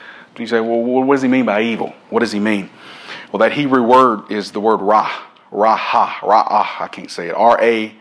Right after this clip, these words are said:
apostrophe A H. That's the Hebrew word. It's six hundred times in the Old Testament it's used.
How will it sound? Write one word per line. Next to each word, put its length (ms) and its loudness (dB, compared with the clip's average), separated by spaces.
apostrophe 640 -4
A 220 -2
H. 540 -6
That's 140 -4
the 80 -2
Hebrew 260 -2
word. 180 2
It's 140 -10
six 340 -4
hundred 320 0
times 320 0
in 60 -6
the 80 0
Old 160 2
Testament 380 -4
it's 120 -10
used. 360 -12